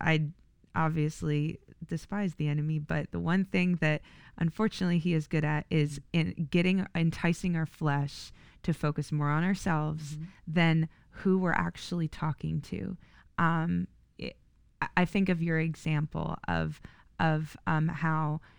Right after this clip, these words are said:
Speaker 1: you know, you struggle with talking to your friend,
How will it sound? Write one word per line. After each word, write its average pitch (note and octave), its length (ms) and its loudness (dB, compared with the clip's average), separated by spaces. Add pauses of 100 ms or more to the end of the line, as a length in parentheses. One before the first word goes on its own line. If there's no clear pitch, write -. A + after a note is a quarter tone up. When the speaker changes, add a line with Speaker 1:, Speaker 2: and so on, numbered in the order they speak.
Speaker 1:
you F3 120 0
know, D#3 140 2
you D3+ 220 2
struggle D#3 480 0
with C#3+ 200 -2
talking D3+ 460 -2
to - 160 -6
your D#3 160 -2
friend, D3+ 600 0